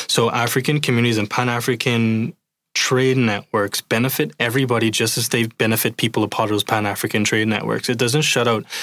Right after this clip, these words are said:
It's not a color thing. It's not meant to be black or white. It's not meant to be tribal. It's not meant to be linguistic. It's not meant to be culturally specific. It's meant to create economic prosperity for everybody because Africa has always been an economic engine for the entire world.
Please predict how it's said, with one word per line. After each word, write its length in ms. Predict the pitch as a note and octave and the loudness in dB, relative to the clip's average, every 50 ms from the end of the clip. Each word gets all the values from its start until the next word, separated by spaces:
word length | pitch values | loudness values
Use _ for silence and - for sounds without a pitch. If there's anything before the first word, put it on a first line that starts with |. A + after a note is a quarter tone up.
| - - - | -8 -4 -2
It's 160 | B2 A#2+ - | 0 0 2
not 140 | - C3+ D3 | 0 0 0
a 80 | D3+ | 0
color 300 | D3 - - B2 A#2+ A#2 | 0 0 0 2 2 0
thing. 200 | A#2 - A2+ G#2 | 0 0 -2 0
It's 120 | G#2 G2+ - | 0 0 0
not 100 | B2+ C3 | 0 0
meant 160 | C3 B2 A#2 | 0 0 -2
to 80 | - - | 0 0
be 80 | A2+ | -2
black 320 | G#2+ - A2 G#2 G2+ - A#2 | 0 0 -2 -2 -2 -2 -2
or 40 | |
white. 180 | G2+ G#2 G2+ G2+ | 0 0 -2 -2
It's 120 | G2+ G2+ | -4 -2
not 140 | - C3 C#3 | -2 -2 0
meant 180 | C3 C3 A#2 A2+ | 0 0 0 0
to 60 | - | 0
be 300 | A#2 A2 A2+ A2 G#2+ G#2+ - - - - - - - - | 0 2 2 2 2 0 -2 -6 -8 -8 -8 -8 -10 -8
tribal. 480 | - - - C3 A#2 A#2 A2+ A2 A2 G#2+ | -4 -2 0 2 2 2 0 0 0 0
It's 100 | G#2+ G#2+ | 2 2
not 200 | A#2+ C3 C3+ C3 | 2 0 2 0
meant 160 | B2+ A#2+ A#2 | 0 0 0
to 40 | B2 | 0
be 120 | A2 A#2 | 0 2
linguistic. 480 | A2 G#2+ G#2+ G#2+ - A#2 G#2+ - A2 - | 2 2 2 2 2 0 0 0 -2 -2
It's 140 | - A2 G#2 | -2 -2 0
not 100 | B2+ B2+ | 0 2
meant 180 | B2+ A#2+ A#2+ - | 2 0 0 0
to 60 | B2 | 0
be 140 | G#2+ A2 A2 | 0 0 -2
culturally 400 | - - A#2+ A2+ - - - A#2 | 0 0 -2 -2 -2 -2 -2 -2
specific. 560 | G#2+ - - - - - B2+ A#2+ - A2 - | -2 -2 -2 -4 0 0 0 0 0 -2 0
It's 180 | - G#2+ - - | 0 -2 0 2
meant 260 | A2+ A2 A#2 A#2+ A#2 | 2 2 2 0 0
to 180 | - - A#2+ A2+ | 0 0 0 0
create 320 | - - - A2+ A2+ A2 | -2 0 0 0 0 0
economic 500 | A2 G#2+ G#2+ - - A2+ G#2+ G#2+ G#2 G#2 | 0 -4 -4 -2 0 0 2 0 0 0
prosperity 480 | - A#2+ G2+ - - A#2 G#2+ G#2+ G#2 G#2+ | 0 0 -2 0 0 0 0 2 2 0
for 320 | G#2+ - - A2 A2 G#2+ G2+ | 0 0 0 0 -2 -2 -2
everybody 680 | - A#2+ A2 G#2 G#2 G2+ G2 - G2 F#2+ F#2+ - A2+ - - - - - - - - | -2 -4 -2 0 0 -2 -2 -2 -4 -4 -4 -4 -6 -6 -10 -12 -12 -10 -12 -8 -2
because 320 | - G#2+ - - A2+ G2 A#2 | -2 0 2 2 0 0 0
Africa 440 | A2+ A2+ A2 - - A#2 - B2 A2+ | 0 0 -2 0 0 0 2 2 2
has 180 | A2+ A2 - | 2 2 0
always 320 | - G#2+ G#2+ G#2+ A2+ A#2 A2+ | 2 2 2 2 2 2 2
been 120 | - A2+ | 2 2
an 120 | A2 G#2 G#2 | 2 2 0
economic 500 | G#2 - - A2 G#2 G#2 G#2 G#2 G2+ - | -2 0 0 0 2 2 0 0 -2 -2
engine 240 | G2+ G2 G#2 G2+ | -2 -2 -2 -4
for 140 | F#2 - - | -4 -2 -2
the 80 | G2+ G2+ | 0 0
entire 420 | G2 G2 - - A2 G#2 G2+ G2+ | 0 0 -2 0 0 2 2 2
world. 460 | G2 G2 G2+ G2 F#2+ F#2+ - - - | 2 2 0 0 0 -4 -6 -10 -18